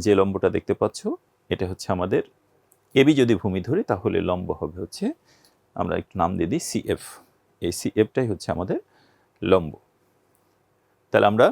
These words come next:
সমকোণী ত্রিভুজের ক্ষেত্রে কীভাবে লম্ব আঁকাতে হবে, সেটা একটু দেখলাম। সূক্ষ্মকোণী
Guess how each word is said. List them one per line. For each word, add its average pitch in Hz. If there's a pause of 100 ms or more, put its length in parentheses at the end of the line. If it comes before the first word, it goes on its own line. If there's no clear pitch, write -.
(540)
সমকোণী 117
ত্রিভুজের 113
ক্ষেত্রে 139
কীভাবে 127
লম্ব 117
আঁকাতে 120
হবে, 117 (100)
সেটা 92
একটু 107
দেখলাম। 117 (580)
সূক্ষ্মকোণী 151